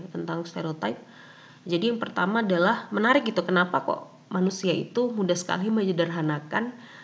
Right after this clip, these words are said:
keragaman yang terjadi itu dalam satu atau dua kategori yang sangat sederhana. Kayak kemarin yang saya contohkan, kenapa sih kalau saya itu bilang saya nggak akan ngevote Jokowi, saya selalu dianggap kampret, atau selanjutnya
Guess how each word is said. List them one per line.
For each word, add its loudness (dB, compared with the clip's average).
keragaman 4
yang 0
terjadi -2
itu 0
dalam 8
satu 2
atau 4
dua 2
kategori 4
yang -2
sangat 0
sederhana. 4
Kayak 2
kemarin 2
yang 0
saya -2
contohkan, -4
kenapa -2
sih -4
kalau 2
saya 0
itu -2
bilang 0
saya 2
nggak 4
akan 2
ngevote 2
Jokowi, 0
saya -2
selalu 2
dianggap 0
kampret, -2
atau -4
selanjutnya 0